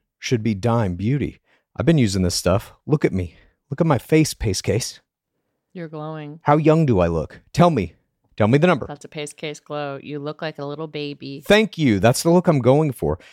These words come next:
Speaker 1: And, uh, I put the stuff on at night, <laughs> Di-, Dime's eye cream. And then they have a, a dewy day cream that I also use. And this is the result.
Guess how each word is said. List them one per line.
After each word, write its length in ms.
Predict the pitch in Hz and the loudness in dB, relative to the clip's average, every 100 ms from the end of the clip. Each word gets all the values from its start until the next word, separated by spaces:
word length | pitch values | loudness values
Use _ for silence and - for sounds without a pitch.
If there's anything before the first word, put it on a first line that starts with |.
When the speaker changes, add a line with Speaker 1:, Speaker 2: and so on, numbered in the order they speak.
| - _ - | -20 _ 0
Speaker 1:
And, 300 | 110 117 110 - | 4 4 2 0
uh, 240 | 117 110 104 | 4 6 6
I 80 | 104 | 2
put 160 | 156 | 0
the 80 | 165 | -2
stuff 240 | - 165 160 | 0 0 2
on 140 | 160 | 2
at 80 | 151 | 2
night, 380 | 117 143 - - - _ _ | 4 4 0 -6 -20 _ _
<laughs> 300 | _ _ - | _ _ 2
Di-, 180 | 120 127 - | 2 2 0
Dime's 380 | 131 127 127 113 | 4 4 4 2
eye 240 | - 123 127 | 4 4 4
cream. 440 | - 143 147 165 _ - _ - | 2 2 2 -4 _ -20 _ -2
And 100 | 120 | 2
then 80 | 120 | 4
they 80 | 123 | 2
have 140 | 113 | 2
a, 260 | 98 85 80 - | 2 0 -4 -4
a 80 | |
dewy 360 | 92 110 135 120 | -2 2 4 4
day 320 | 95 113 131 | 4 4 4
cream 420 | 127 - 147 156 | 0 0 0 2
that 100 | 143 | 4
I 140 | 113 107 | 4 6
also 320 | 113 - 143 | 4 4 0
use. 440 | 143 147 160 - - - - _ _ _ _ - | 2 0 -2 -8 -18 -20 -20 _ _ _ _ -2
And 320 | 107 113 107 - | 0 2 -2 -6
this 380 | 98 139 143 156 | 2 2 2 -4
is 100 | 139 | 0
the 100 | 139 | 2
result. 600 | 135 135 143 - - | 4 4 2 0 -10